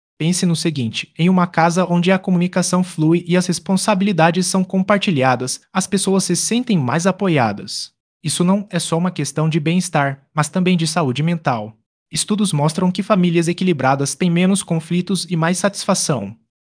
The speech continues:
Desenvolvimento pessoal através da paternidade consciente. Crescimento pessoal como pai ou mãe. Ser pai ou mãe é uma jornada incrível que traz um crescimento pessoal sem igual.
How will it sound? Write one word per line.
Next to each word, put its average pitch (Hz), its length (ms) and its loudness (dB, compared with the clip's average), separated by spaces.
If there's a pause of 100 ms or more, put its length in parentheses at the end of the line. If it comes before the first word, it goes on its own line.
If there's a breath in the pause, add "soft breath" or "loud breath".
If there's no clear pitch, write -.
(140)
Desenvolvimento 175 720 0
pessoal 185 420 0
através 190 420 2
da 165 140 0
paternidade 165 720 0
consciente. 175 520 -2
Crescimento 175 640 0
pessoal 190 420 0
como 196 260 0
pai 170 240 2
ou 180 100 0
mãe. 170 180 2
Ser 185 220 0
pai 165 260 0
ou 175 100 0
mãe 160 320 2
é 202 80 -2
uma 208 160 2
jornada 165 340 2
incrível 160 400 -2
que 180 160 -4
traz 170 340 2
um 170 80 0
crescimento 165 640 0
pessoal 175 500 0
sem 156 260 -2
igual. 123 480 -2